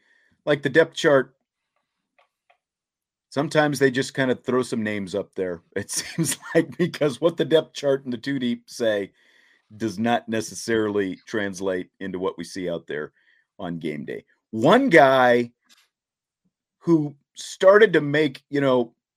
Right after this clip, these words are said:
kinda some inroads for himself toward the end of the season, we started to see more of Jordan Botelho.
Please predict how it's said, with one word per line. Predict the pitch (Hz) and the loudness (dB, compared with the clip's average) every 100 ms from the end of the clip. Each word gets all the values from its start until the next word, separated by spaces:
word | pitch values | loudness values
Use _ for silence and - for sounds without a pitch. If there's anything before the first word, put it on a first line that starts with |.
| _ _ _ _ _ _ _ _ _ _ _ _ _ _ | _ _ _ _ _ _ _ _ _ _ _ _ _ _
kinda | - 175 156 | -2 0 2
some | 147 131 127 | 0 -2 0
inroads | 180 196 165 143 - | 0 6 6 6 0
for | 143 139 | 0 0
himself | 123 117 131 120 - | 0 2 2 2 2
toward | 139 | 0
the | 123 123 | 2 0
end | 131 | 0
of | 117 | -4
the | |
season, | 107 151 165 135 | -4 -4 -2 -2
we | 110 | -4
started | 113 135 127 110 | -2 0 0 -4
to | |
see | 107 143 131 | -8 -4 -2
more | 131 123 | 2 0
of | 101 | 0
Jordan | 104 127 113 104 | 0 0 0 -4
Botelho. | 90 - 156 180 110 90 98 | -6 0 2 4 2 0 -4